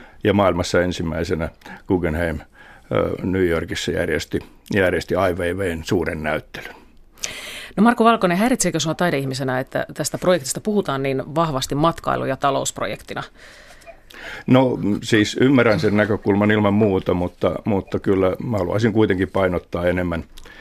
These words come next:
Speaker 1: enemmän tätä taide-, taidepuolta ja kulttuuripuolta. Ja edelleen olen sitä mieltä,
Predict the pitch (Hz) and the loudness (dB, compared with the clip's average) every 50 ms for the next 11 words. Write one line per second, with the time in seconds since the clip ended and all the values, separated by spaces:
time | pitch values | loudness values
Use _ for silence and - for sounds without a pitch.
0 | - - _ - 110 117 107 101 98 87 95 82 - 87 - - 107 101 95 87 | -20 -14 _ 0 2 2 4 2 2 2 2 2 2 0 2 4 4 4 4 2
1 | - - - - - 113 117 107 92 - - - 101 95 - - 90 90 85 - | -2 -4 -12 -4 0 2 2 2 2 0 0 2 2 2 2 2 0 0 0 0
2 | 123 123 120 - - - - 92 - - 101 98 95 - - - - - - - | -2 -2 -2 -2 -4 -2 -2 -2 0 0 0 2 2 2 0 -4 -4 -4 -12 -20
3 | - - - - - - - 101 90 - 120 123 131 120 110 107 101 107 107 101 | -20 -20 -20 -20 -12 -2 0 0 2 4 4 4 4 4 4 4 4 4 4 4
4 | 92 92 90 87 82 85 87 107 98 - 87 80 82 82 80 78 78 78 85 | 2 0 0 0 0 0 0 -2 -2 -2 -2 -2 -2 -4 -6 -6 -6 -6 -8